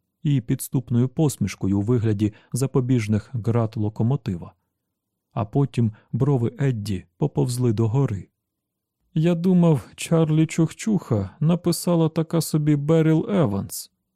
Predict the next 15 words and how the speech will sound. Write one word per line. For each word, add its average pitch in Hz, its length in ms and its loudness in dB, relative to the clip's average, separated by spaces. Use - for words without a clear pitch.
прошепотів 117 840 -2
він. 85 160 -14
«Я 110 240 0
теж», 151 580 -2
кивнув 113 420 2
Джейк. 107 520 -6
«Тоді 180 400 0
хто - 380 -2
ця?» 170 560 0
Едді 120 360 0
ще - 320 -2
раз 104 260 -4
звірився 113 580 0
з - 60 -6
палітуркою. - 800 -4